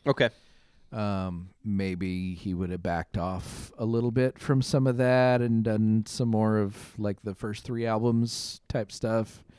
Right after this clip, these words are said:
Speaker 2: if not for, you know, getting a little bit of, uh, momentum off of Brantley Gilbert to continue in that path.
Speaker 1: Mm-hmm.
Speaker 2: Um, so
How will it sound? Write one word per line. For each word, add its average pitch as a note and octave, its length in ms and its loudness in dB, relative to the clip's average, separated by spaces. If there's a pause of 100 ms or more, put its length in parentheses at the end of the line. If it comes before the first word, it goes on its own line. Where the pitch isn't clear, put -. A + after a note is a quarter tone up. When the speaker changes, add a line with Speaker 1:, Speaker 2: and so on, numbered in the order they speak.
(600)
Speaker 2:
if A2 320 0
not G#2+ 300 2
for, G#2 420 0 (640)
you A2 160 -2
know, G2+ 320 2
getting G#2 320 0
a G2 40 0
little G2+ 280 -2
bit G2+ 160 -2
of, G2 360 -4
uh, F#2+ 420 -4
momentum G#2 760 0
off F#2+ 280 -8
of G2 160 -8
Brantley G2+ 360 -4
Gilbert G#2 440 -6
to G2 100 -6
continue G#2 640 -2
in G#2 100 2
that A2+ 200 -2
path. A#2 480 -4 (100)
Speaker 1:
Mm-hmm. B2 540 -8
Speaker 2:
Um, G2 540 0 (480)
so G2+ 680 0